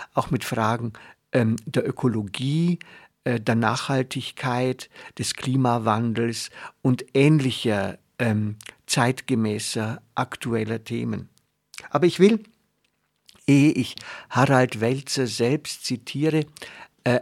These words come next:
ein Beispiel geben, nicht an dem wir vielleicht erkennen können,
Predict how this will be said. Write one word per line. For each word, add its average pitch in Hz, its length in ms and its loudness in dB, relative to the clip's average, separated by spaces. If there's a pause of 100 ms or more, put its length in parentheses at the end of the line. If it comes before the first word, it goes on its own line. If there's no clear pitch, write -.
(100)
ein 123 300 0
Beispiel 127 800 0 (140)
geben, 104 480 -6 (440)
nicht - 280 -2
an 131 180 -2
dem 151 340 2
wir 180 340 2 (100)
vielleicht 139 440 0
erkennen 127 640 -4
können, 156 560 -4